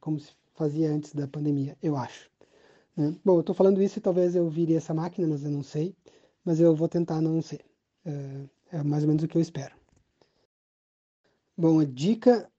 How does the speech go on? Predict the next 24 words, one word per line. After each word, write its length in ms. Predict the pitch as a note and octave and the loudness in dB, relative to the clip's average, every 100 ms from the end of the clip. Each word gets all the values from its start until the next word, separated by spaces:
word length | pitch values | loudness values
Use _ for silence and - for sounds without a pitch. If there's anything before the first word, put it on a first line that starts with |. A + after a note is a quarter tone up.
| _ | _
pra 140 | F#3+ F3+ | -2 -2
quem 360 | - F#3+ F#3 | 2 4 6
vai 160 | F3 F3+ | 4 0
pra 160 | F#3 F#3 | -2 -4
Frankfurt 480 | - F3+ F#3+ G3+ | -2 -2 0 -4
pela 140 | - F#3 | 0 0
primeira 320 | F#3 F3+ F3+ | 2 4 4
vez? 420 | D#3 D3 B2+ - - | 4 2 0 -6 0
Bom, 160 | E3 | 2
a, 120 | D3+ - | 2 -2
a, 260 | F3+ F3 - - | -6 -6 -8 -6
a 580 | E3 D#3+ D3+ D3 D3 D#3+ - | -4 -2 -4 -4 -4 -6 -10
verdadeira 580 | D3 D#3+ F#3+ F#3+ F#3+ C4 | 0 2 4 4 6 6
dica 580 | E3+ A3 B3 F3 C#3 - _ _ _ _ | 4 2 4 2 0 -10 _ _ _ _
deveria 280 | - F3 F#3 | -2 2 4
ter 100 | G3 | 2
sido 160 | - G3+ | -2 0
dada 340 | F3+ F3 F3 | 2 4 4
lá 160 | E3+ E3+ | 4 4
em 220 | F#3 E3+ | 4 4
abril, 640 | D3+ C3 D#3 F#3 A#3 D3+ - - _ _ _ _ _ | 2 2 4 6 6 4 -4 -20 _ _ _ _ _
que 160 | - G3 | -2 2
era 200 | F3+ G3 | 4 4
começar 800 | G3 G#3+ G3+ G3 F#3 F3+ A3 | 4 4 4 4 0 2 0